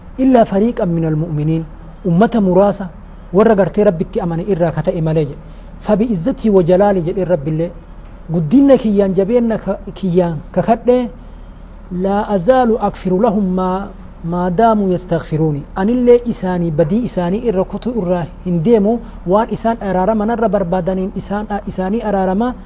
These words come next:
isaan hin argattu jedheen. إن عبادي ليس لك عليهم سلطان.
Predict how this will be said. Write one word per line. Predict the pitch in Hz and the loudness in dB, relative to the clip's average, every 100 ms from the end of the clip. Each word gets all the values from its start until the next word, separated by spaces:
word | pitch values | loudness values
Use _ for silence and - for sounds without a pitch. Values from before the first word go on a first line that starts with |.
| - - | -18 -8
isaan | 202 208 247 | -4 2 2
hin | 190 | 4
argattu | 220 190 165 - | 0 0 0 -2
jedheen. | 143 165 160 - - - - - - - - - - - | -8 -6 -8 -10 -20 -20 -20 -18 -18 -18 -18 -18 -18 -4
إن | 269 262 | 2 4
عبادي | 226 226 185 226 190 | 4 2 4 4 4
ليس | 196 202 180 | 2 2 0
لك | 185 175 | 0 -2
عليهم | 170 165 143 | -2 -2 -2
سلطان. | 143 143 127 143 | -6 -8 -6 -6